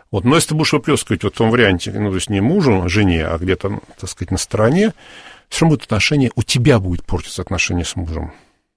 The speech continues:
Это больше, так сказать, прерогатива женщин, так подружкам рассказывать. У тебя, потому что ты, когда ты, вот любое, э,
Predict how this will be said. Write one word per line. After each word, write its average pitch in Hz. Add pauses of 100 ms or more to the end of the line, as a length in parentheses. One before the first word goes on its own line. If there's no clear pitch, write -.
(680)
Это 92
больше, 92
так -
сказать, -
прерогатива 92
женщин, 143
так - (160)
подружкам 90
рассказывать. 80 (920)
У 117
тебя, 143
потому -
что -
ты, 247 (380)
когда 123
ты, 127
вот 127 (220)
любое, 120 (600)
э, 95